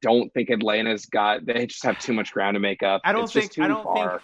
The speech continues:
Speaker 2: like we said, like we said earlier, I don't think four mediocre outfielders add up to one Acuna. Like, that's not how it works.
Speaker 1: I, it's just not gonna do it. No.
Speaker 2: No.
Speaker 1: Yeah. It's
Speaker 2: I
Speaker 1: not
Speaker 2: did
Speaker 1: gonna
Speaker 2: like
Speaker 1: do it.
Speaker 2: Richard
Speaker 1: I don't think they
Speaker 2: Rodriguez,
Speaker 1: have the
Speaker 2: but, I mean,
Speaker 1: firepower
Speaker 2: having
Speaker 1: to
Speaker 2: a
Speaker 1: swing
Speaker 2: good
Speaker 1: their way into the
Speaker 2: bullpen,
Speaker 1: postseason.
Speaker 2: yeah, having a good bullpen's not gonna get you into the postseason
Speaker 1: Yeah.
Speaker 2: solely.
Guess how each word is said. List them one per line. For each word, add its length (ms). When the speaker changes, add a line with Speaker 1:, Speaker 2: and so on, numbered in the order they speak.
Speaker 2:
like 280
we 120
said, 360
like 200
we 60
said 220
earlier, 260
I 100
don't 140
think 160
four 280
mediocre 640
outfielders 640
add 240
up 220
to 100
one 260
Acuna. 480
Like, 200
that's 200
not 140
how 140
it 140
works. 420
Speaker 1:
I, 120
it's 200
just 140
not 120
gonna 140
do 200
it. 160
No. 580
Speaker 2:
No. 120
Speaker 1:
Yeah. 200
It's 140
Speaker 2:
I 20
Speaker 1:
not 100
Speaker 2:
did 60
Speaker 1:
gonna 80
Speaker 2:
like 100
Speaker 1:
do 100
it. 40
Speaker 2:
Richard 140
Speaker 1:
I 100
don't 100
think 120
they 80
Speaker 2:
Rodriguez, 40
Speaker 1:
have 100
the 60
Speaker 2:
but, 40
I 40
mean, 60
Speaker 1:
firepower 60
Speaker 2:
having 160
Speaker 1:
to 40
Speaker 2:
a 40
Speaker 1:
swing 120
Speaker 2:
good 40
Speaker 1:
their 60
way 160
into 140
the 60
Speaker 2:
bullpen, 100
Speaker 1:
postseason. 400
Speaker 2:
yeah, 380
having 240
a 40
good 200
bullpen's 380
not 180
gonna 160
get 220
you 60
into 120
the 60
postseason 600
Speaker 1:
Yeah. 280
Speaker 2:
solely. 640